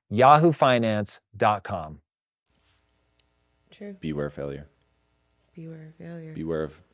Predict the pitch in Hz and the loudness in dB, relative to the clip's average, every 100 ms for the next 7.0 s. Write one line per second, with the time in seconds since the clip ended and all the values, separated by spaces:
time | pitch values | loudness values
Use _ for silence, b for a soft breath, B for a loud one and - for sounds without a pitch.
0 | - 65 71 _ _ 175 165 160 170 156 | -16 -14 -16 _ _ -10 -6 -4 -4 -8
1 | 185 190 190 175 78 - 76 156 175 175 | -6 -4 -4 -4 -6 -8 -8 -8 -8 -10
2 | 170 170 170 180 180 175 170 b b b | -10 -12 -12 -10 -10 -12 -16 b b b
3 | b 196 208 220 - - - 214 196 190 | b 0 0 0 -4 -10 -2 0 0 0
4 | 185 190 214 226 240 214 214 - 202 190 | -4 -4 -2 -2 -2 -4 -6 -6 -4 -2
5 | 185 - 180 175 175 - 175 285 247 170 | -4 -4 -6 -4 -6 -6 -8 -6 -6 -8
6 | 165 185 208 - 165 - - 190 247 | -10 -12 -12 -10 -10 -8 -8 -6 -8